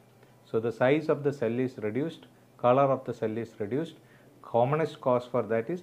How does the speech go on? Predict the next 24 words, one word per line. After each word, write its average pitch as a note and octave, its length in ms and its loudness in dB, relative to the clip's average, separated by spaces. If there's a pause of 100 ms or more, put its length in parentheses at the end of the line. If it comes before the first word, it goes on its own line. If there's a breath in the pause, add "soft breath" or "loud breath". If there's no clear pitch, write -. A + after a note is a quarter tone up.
iron A#2 220 -2
deficiency G#2+ 520 -8
anemia. F2+ 340 -10
Other F#3 200 2
causes C3+ 420 0
are E3 180 0 (340 loud breath)
thalassemia, A2 760 -2
sideroblastic A#2 680 -2
anemia, G2+ 400 -8 (360 soft breath)
chronic C3 440 -2 (120)
disease A2 520 -6
induced B2 600 0
anemia, G2+ 500 -8 (360 soft breath)
lead D3 260 4
poisoning. F2+ 460 -2 (640 soft breath)
Now E3 100 -2
you E3+ 80 0
can D#3 180 -4
see F#3+ 120 -6
normocytic F3 1080 4
normochromic A2+ 800 -4
anemia. F#2 360 -6 (220)
That C#3+ 240 2
means F#3+ 280 -4